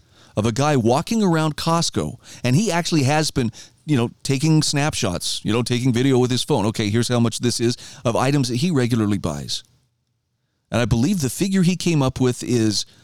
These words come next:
those prices are roughly seventeen percent higher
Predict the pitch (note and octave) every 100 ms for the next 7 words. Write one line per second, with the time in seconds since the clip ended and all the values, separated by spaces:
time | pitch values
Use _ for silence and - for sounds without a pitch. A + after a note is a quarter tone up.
0 | _ - B2 D3+ - D3 C#3+ C#3+ C#3 -
1 | A#2 A2+ A2+ A2+ A2+ G2 - E3 F3 F#3
2 | - D#3 D3 C#3+ C3+ - A#2+ A#2 - _
3 | - - D3+ D3+ G2 C#2+ -